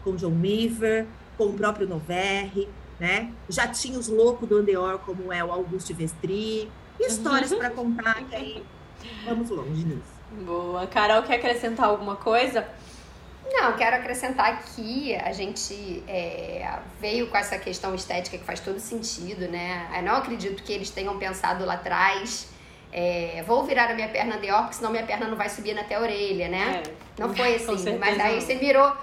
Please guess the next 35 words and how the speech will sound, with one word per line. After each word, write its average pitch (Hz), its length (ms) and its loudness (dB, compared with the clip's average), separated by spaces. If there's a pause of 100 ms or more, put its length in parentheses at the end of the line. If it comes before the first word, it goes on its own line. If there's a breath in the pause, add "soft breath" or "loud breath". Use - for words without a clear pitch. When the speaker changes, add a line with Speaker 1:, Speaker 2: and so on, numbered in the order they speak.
(200 loud breath)
Speaker 3:
mirou 254 240 4
no 285 100 2
gato, 254 260 6
acertou 277 300 -2
no - 60 0
cachorro. 233 760 2 (140)
Então, 208 220 -2
eles 262 220 0
Speaker 2:
Uhum. 196 80 -4
Speaker 3:
vieram 226 360 0
com 254 60 -2
essa 233 160 -2
questão 220 320 -2
estética, 196 680 -2 (420 loud breath)
mas 185 220 0
a 214 40 -2
gente 214 240 -4
sabe 220 540 2
mecanicamente 190 800 -4
hoje 202 340 -2
que - 140 -10
pra 208 260 -2
exi-, 254 400 2
exigência 233 720 -2
que - 100 -8
a 214 40 -6
gente 202 320 -6
tem, 180 500 -4 (600 loud breath)
é, 160 840 -4
em 202 80 -8
termos 202 420 -4
de 196 180 -8
nível 208 420 -4
de 180 120 -10
perna, 196 580 0